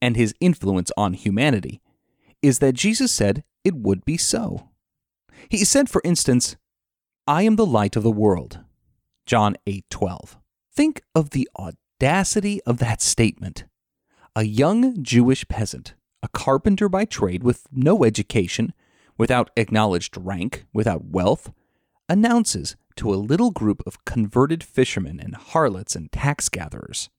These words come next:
that he is the light of the world. When uttered, it was a mere assertion, but after nineteen hundred years have passed, it is a statement which now has evidence in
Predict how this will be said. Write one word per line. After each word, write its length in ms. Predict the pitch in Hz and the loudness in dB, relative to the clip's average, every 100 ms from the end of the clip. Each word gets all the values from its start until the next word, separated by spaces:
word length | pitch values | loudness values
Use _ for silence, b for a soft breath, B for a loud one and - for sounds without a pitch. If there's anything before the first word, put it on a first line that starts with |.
| _ _ _ _ _ - | _ _ _ _ _ -12
that 140 | 110 - | -12 -4
he 280 | 214 240 110 | 2 2 4
is 120 | 120 | 2
the 80 | 147 | 2
light 280 | 139 107 98 | 0 0 -2
of 100 | 139 | 0
the 80 | 160 | -2
world. 500 | 147 196 - - - _ _ _ _ _ _ _ _ _ _ _ _ _ | -2 -4 -4 -6 -18 _ _ _ _ _ _ _ _ _ _ _ _ _
When 180 | 120 123 - | 2 2 0
uttered, 440 | 233 - 90 - _ _ _ _ _ | -2 -2 -8 -14 _ _ _ _ _
it 160 | 135 139 | 2 2
was 140 | 127 | 2
a 60 | 143 | 2
mere 260 | 104 95 - | 2 0 -2
assertion, 540 | - 156 147 101 95 B B | 0 2 2 -2 -8 B B
but 140 | - 139 | -2 0
after 280 | 156 - 139 | 0 2 2
nineteen 360 | 139 156 139 | 2 0 0
hundred 320 | 120 107 101 | 0 0 -2
years 300 | 135 214 139 | 0 0 0
have 140 | 107 - | -2 -6
passed, 400 | 107 82 92 - | -10 -10 -12 -8
it 120 | 120 | -6
is 120 | 107 | -4
a 60 | 92 | -4
statement 580 | - 190 214 - - - _ _ - | -2 0 0 -4 -14 -20 _ _ -4
which 240 | 110 - | -2 2
now 200 | 120 113 | 4 4
has 260 | 104 110 - | 2 0 2
evidence 440 | 165 151 98 95 - - | 2 2 0 -2 -4 0
in 160 | 113 | 0